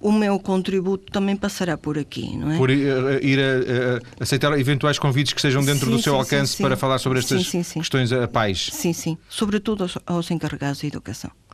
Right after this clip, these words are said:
Speaker 2: Acha que, para usar uma expressão que, eh, o Ventura também, eh, se, antigamente se usava, agora porventura está um bocadinho fora de moda, mas os pais estão a leste do paraíso? Do,
Speaker 1: Muitos
Speaker 2: desta
Speaker 1: pais,
Speaker 2: realidade.
Speaker 1: é, muitos pais, não digo todos, como é óbvio, não é? Nem,
Speaker 2: Mas a
Speaker 1: nem
Speaker 2: maioria.
Speaker 1: tenho,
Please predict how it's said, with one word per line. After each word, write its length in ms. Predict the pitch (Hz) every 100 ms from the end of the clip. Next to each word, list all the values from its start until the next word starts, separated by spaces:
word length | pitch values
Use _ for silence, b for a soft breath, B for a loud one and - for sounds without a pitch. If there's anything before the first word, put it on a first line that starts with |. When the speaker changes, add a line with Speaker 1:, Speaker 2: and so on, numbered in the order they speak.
| B -
Speaker 2:
Acha 240 | 127 135
que, 320 | 120 139 135
para 120 | 120 135
usar 140 | 135
uma 80 | 131
expressão 640 | - - 139 127 120 117 113 - B B B
que, 100 | -
eh, 40 | - 127 110 104 104
o 80 | -
Ventura 280 | 107 110 117
também, 720 | 117 113 113 107 104 101 101
eh, 20 | 101 B B -
se, 360 | - - 120
antigamente 400 | 113 101 113 110
se 40 | 107
usava, 200 | 117 113
agora 220 | 104 98
porventura 440 | - 101 101 104
está 140 | 101 113
um 40 |
bocadinho 360 | 104 104 104 101
fora 180 | 117 107
de 80 |
moda, 140 | 107 110
mas 100 | 107
os 140 | 107
pais 160 | - 120
estão 160 | 127
a 40 | 117
leste 240 | 120 117
do 100 | 120
paraíso? 580 | 117 117 107 101 95 - B B B B B
Do, 120 | 185
Speaker 1:
Muitos 300 | 202 233 262
Speaker 2:
desta 180 | 190 233
Speaker 1:
pais, 100 | 131
Speaker 2:
realidade. 400 | 131 196 196 110
Speaker 1:
é, 260 | 180 165 160 -
muitos 600 | 190 226 254 240 202 -
pais, 400 | 196 214 214 196
não 260 | 196 190
digo 260 | 190 233 208
todos, 440 | - 160 170 202
como 220 | - 156
é 100 | 147
óbvio, 440 | 151 151 147 151 135
não 140 | -
é? 100 | 117
Nem, 140 | 127 151
Speaker 2:
Mas 220 | 131 120
a 20 |
Speaker 1:
nem 40 | 131
Speaker 2:
maioria. 260 | 135 123
Speaker 1:
tenho, 220 | 113 156